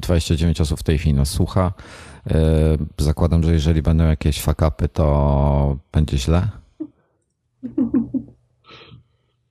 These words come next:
E, i nawet mam podgląd, na czym nas ludzie słuchają, słuchaj. V L C, iTunes,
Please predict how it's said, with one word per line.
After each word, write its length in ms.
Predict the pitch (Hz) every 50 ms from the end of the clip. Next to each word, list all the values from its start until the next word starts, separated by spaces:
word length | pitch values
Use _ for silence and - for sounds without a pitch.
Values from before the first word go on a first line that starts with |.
| _ _ _ _ -
E, 240 | 87 85 87 85 82
i 400 | - - 104 98 101 98 92 90
nawet 220 | 98 101 95 98 -
mam 160 | 104 92 85
podgląd, 580 | - - 113 - 92 82 80 78 80 - - 92
na 180 | 87 87 90
czym 380 | - - - 90 85 82 85 87
nas 240 | 82 80 - - 110
ludzie 180 | 101 - 95
słuchają, 460 | - - 117 104 - 120 95 73 69
słuchaj. 460 | 69 - - 69 - - 76 76 78 80 - - - - - - - _ _ _ _ _ _ _ _ _ _ _ _ _ _ _ _ _ _ _ _ _ _ _ _ _ _ _ -
V 140 | 85 87 107 110 98
L 60 | 92
C, 180 | 82 - - 95 80 78 73 98 101 98
iTunes, 720 | 90 - - 85 78 73 69 67 67 - - - - -